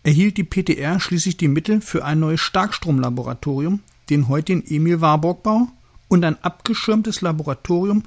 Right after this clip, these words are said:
für empfindliche magnetische Untersuchungen auf dem Telegrafenberg in Potsdam,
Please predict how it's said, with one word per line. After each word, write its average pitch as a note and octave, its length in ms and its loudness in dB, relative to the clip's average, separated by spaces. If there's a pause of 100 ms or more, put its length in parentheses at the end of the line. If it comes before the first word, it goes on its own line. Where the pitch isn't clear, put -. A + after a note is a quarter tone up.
(140)
für - 180 -4
empfindliche G#3 580 0
magnetische F3 600 0
Untersuchungen G3 720 2 (160)
auf - 160 -6
dem C#3+ 180 0
Telegrafenberg D3+ 840 -2
in F#3 120 -2
Potsdam, - 480 -6